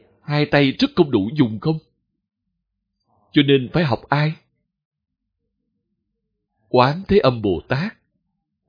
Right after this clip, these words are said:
Điều quan trọng nhất là các ngài đã khôi phục tự tánh mới có thể khởi lên diệu dụng như vậy. Cho nên tại sao niệm niệm cầu sanh thế giới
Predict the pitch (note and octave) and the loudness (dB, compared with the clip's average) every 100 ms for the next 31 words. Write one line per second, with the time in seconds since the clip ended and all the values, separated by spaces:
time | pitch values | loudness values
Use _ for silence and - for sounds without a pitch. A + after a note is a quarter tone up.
0 | _ - B2+ A2+ F#2+ C3 - G2 C3+ A#3+ | _ -4 -2 -2 -2 -4 -2 -4 -2 -4
1 | - A2+ G2+ F#2+ - _ _ F#3+ - A2 | -4 -4 -4 -6 -12 _ _ -6 -4 -6
2 | G#2 B2+ - D#3+ C#3 A2 - G2+ F2 E2+ | -4 -6 -2 0 0 -4 -4 -6 -6 -8
3 | A#2 G3+ - _ - E3+ F3+ B2+ - G2 | -8 -8 -12 _ -4 -2 0 -2 -2 -4
4 | D3 C3 G2+ F2 F2+ D#2 G2+ A2+ F#2 D2+ | -2 -4 -4 -6 -6 -10 -8 -6 -6 -10
5 | - _ _ _ _ _ - F#3+ F3+ D3+ | -16 _ _ _ _ _ -2 2 2 2
6 | B2 - E3+ E3 D3 A#2 A2 G#2 B2+ G#2+ | 0 0 -2 -2 -4 -4 -4 -4 -2 -2
7 | G2+ D#3 D#3 D#3+ - D3+ F#3 | -2 -4 -6 -6 -6 0 0